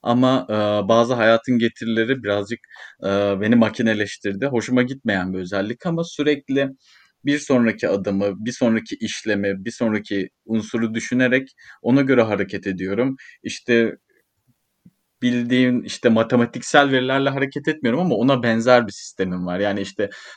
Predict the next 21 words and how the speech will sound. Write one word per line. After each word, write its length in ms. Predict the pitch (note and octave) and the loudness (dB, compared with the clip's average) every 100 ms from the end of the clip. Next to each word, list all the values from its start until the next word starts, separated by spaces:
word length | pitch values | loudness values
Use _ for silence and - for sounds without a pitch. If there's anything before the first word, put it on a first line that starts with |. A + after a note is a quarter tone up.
| - | 2
tamam 400 | C3+ A2+ B2+ C3+ | 4 6 6 4
bunu 160 | B2+ C3+ | 6 8
yapmam 520 | B2 A2 - G2 G2 | 8 4 -2 -2 -2
lazım, 360 | F#2+ G#2 C3 | -2 0 0
bunu 160 | A#2 C3 | 2 4
yapmam 380 | C3 B2 A#2+ A#2+ | 4 4 2 0
için 200 | - C3 | 0 -6
şunu 260 | - B2 | -2 0
yapmam 460 | B2+ A2+ - F#2+ F#2+ | 2 2 0 -4 -2
lazım, 360 | F#2+ G2 C3+ B2 | -2 0 0 2
bunu 320 | C3 B2+ B2 | 2 2 -2
işte, 220 | - - | -10 -2
"Aa, 200 | A2 A#2+ | 4 4
oradan 300 | A#2+ B2 B2 | 4 4 4
yapamıyorum, 600 | B2+ B2 C3 A2+ G2+ C3 | 4 4 2 2 2 0
bu 140 | C3 C3 | 2 4
elendi." 400 | A#2+ A#2 G#2 B2 | 6 6 4 0
falan 340 | C3+ B2 C3+ C3+ | 4 6 6 4
gidip 260 | A#2+ C#3 | 0 -2
böyle 340 | C3+ C#3 C#3 C3 | 2 4 4 2
böyle, 280 | A#2+ G#2+ | 2 0